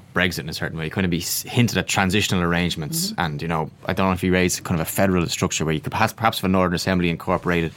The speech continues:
Speaker 1: into United Ireland. Is that an approach that you think could lead the way to full unity in years down the line?
Speaker 2: We
Speaker 1: Like, would you look at a federalist system on the way to something else?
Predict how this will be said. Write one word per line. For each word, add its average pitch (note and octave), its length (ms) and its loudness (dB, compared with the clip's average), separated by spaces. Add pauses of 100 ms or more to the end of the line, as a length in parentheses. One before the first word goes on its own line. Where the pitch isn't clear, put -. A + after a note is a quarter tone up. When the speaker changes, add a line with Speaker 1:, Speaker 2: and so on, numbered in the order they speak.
(320)
Speaker 1:
into G2+ 200 2
United F#2 340 4
Ireland. F#2+ 220 4
Is F#2 60 -6
that D3+ 140 2
an C3+ 100 0 (100)
approach A2 420 -2
that - 160 -2 (100)
you G#2+ 260 2
think - 340 0 (640)
could C3+ 180 4
lead B2+ 280 4
the G#2+ 80 2
way G#2+ 240 2
to F#2 420 0
full A2 300 0
unity F#2 360 2
in F2+ 140 2
years F#2 160 4
down F2+ 80 -2
the F#2 80 2
line? G2 120 6
Speaker 2:
We - 20 4
Speaker 1:
Like, F#2+ 160 2
would A#2+ 100 2
you A#2 80 0
look A2+ 140 0
at G2+ 80 2
a - 20 -4
federalist A2 540 0
system G2 280 -2
on F2+ 100 2
the F2 60 2
way E2+ 100 2
to - 60 -6
something E2+ 240 -4
else? - 220 -8